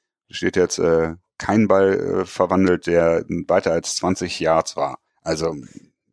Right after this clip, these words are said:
das war immer nur so ein reines Dink and Dunk, wie man das so schön nennt. Irgendwie irgendwann den Ball irgendwo abladen und dann hoffen, dass die, dass die Leute noch irgendwie ein bisschen weiterlaufen. Äh, eine Katastrophe von dem, was er da gezeigt hat wieder. Ähm,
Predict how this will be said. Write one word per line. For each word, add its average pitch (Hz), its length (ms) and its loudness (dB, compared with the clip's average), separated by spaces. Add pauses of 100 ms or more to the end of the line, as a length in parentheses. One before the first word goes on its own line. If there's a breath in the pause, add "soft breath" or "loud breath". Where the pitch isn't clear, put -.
das 90 160 -4
war - 140 -2
immer 139 180 4
nur 123 120 4
so 113 80 4
ein 107 80 4
reines 113 340 2
Dink 127 240 2
and 95 180 2
Dunk, 110 320 2
wie 92 80 0
man 90 120 2
das 87 120 0
so 90 100 -4
schön 85 220 0
nennt. 90 240 2 (380)
Irgendwie 95 320 0
irgendwann 92 220 2
den 92 80 2
Ball 92 180 2
irgendwo 92 220 0
abladen 104 460 2
und 92 80 2
dann 92 120 2
hoffen, 98 200 0
dass 90 120 0
die, 90 140 -6
dass - 160 -4
die - 80 -8
Leute 90 260 0
noch 85 120 4
irgendwie 87 180 0
ein 87 40 0
bisschen 85 200 -2
weiterlaufen. 82 640 0 (460)
Äh, 71 340 -2
eine 73 140 -8 (100)
Katastrophe 92 640 -2
von 90 160 0
dem, 85 160 2
was 82 100 -2
er 85 160 -2
da 82 140 2
gezeigt 80 400 -2
hat 82 120 -2
wieder. 82 320 0
Ähm, 78 440 2